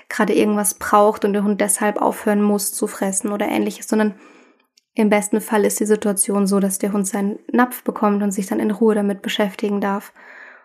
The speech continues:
und es zu keiner Unterbrechung kommt. Ähm, der dritte Hinweis wäre, dass man dem Hund niemals Futter wegnimmt, ähm, dass man ihm im Napf gibt.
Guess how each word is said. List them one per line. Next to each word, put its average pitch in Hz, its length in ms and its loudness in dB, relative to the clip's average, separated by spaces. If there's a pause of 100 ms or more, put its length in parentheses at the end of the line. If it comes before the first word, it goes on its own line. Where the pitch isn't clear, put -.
(120)
und 208 140 2
es 208 220 0
zu - 120 -6
keiner 202 300 -2
Unterbrechung 208 500 -8
kommt. 220 320 -8 (1040)
Ähm, 196 260 2
der 196 100 2
dritte 240 220 2
Hinweis 208 360 0
wäre, 208 260 0
dass 202 360 -4 (520)
man 202 220 2
dem 202 160 2
Hund 220 160 2
niemals 220 500 2 (300)
Futter 208 360 -2
wegnimmt, 202 540 -6 (800)
ähm, 190 500 2
dass 196 160 -2
man 208 100 0
ihm 208 160 2
im 202 140 2
Napf 196 300 -4
gibt. - 440 -10